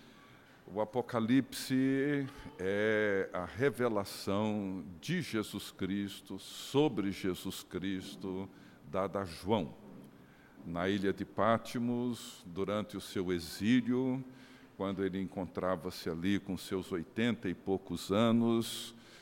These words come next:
já no final do primeiro século, com Domiciano sendo imperador romano, e a igreja vivendo sobre um período, num período de intensa dificuldade, tribulação, perseguição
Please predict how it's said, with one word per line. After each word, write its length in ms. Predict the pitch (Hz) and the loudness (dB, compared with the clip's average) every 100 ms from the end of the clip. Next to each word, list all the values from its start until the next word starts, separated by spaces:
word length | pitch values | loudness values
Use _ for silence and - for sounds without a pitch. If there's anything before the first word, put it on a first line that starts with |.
| - - | -20 -16
já 360 | 85 95 95 101 | -6 0 2 2
no 160 | 95 | 0
final 440 | 95 98 82 98 107 | -2 -2 0 4 4
do 120 | 98 | 2
primeiro 420 | - 92 92 85 | -4 -4 0 0
século, 840 | 82 - 110 107 104 113 110 113 110 - | -2 2 6 6 4 -2 0 0 0 -2
com 240 | 98 98 | 0 0
Domiciano 960 | 85 92 95 90 - 92 95 101 95 92 | 0 2 2 -2 0 2 4 2 0 -4
sendo 420 | - 92 90 82 | -4 -4 -4 -4
imperador 680 | 87 - 92 87 76 92 87 | -4 0 0 0 0 0 2
romano, 680 | 85 80 87 113 110 117 120 - - - - - - - | -2 0 2 4 4 2 0 -4 -14 -16 -18 -20 -20 -6
e 80 | 92 | 2
a 80 | 101 | 2
igreja 540 | 90 95 110 107 113 | 2 2 4 4 0
vivendo 720 | 98 101 82 95 101 98 98 | -2 -4 0 2 2 2 -2
sobre 760 | 90 - - 101 98 92 101 101 101 | -4 -6 2 4 4 4 2 2 0
um 160 | 101 | -4
período, 720 | 92 110 92 98 104 87 98 101 | -2 0 2 2 2 2 0 2
num 160 | 110 120 | 4 2
período 560 | 117 98 104 110 101 95 | 4 2 4 2 0 -4
de 540 | - 101 104 98 104 - | 0 2 4 2 -2 -6
intensa 800 | 107 101 - - 147 123 - 95 | -6 -6 -6 2 4 4 2 -4
dificuldade, 1000 | 82 95 - 92 92 78 95 95 87 87 | -2 -8 -6 -6 -4 -2 2 2 0 -4
tribulação, 920 | - 92 80 90 90 82 - 95 95 | -6 -4 -2 0 -2 -2 -4 0 0
perseguição 1120 | 90 110 95 - 101 82 92 - 98 101 101 | 0 -2 -2 -2 -2 -2 -4 -2 2 4 4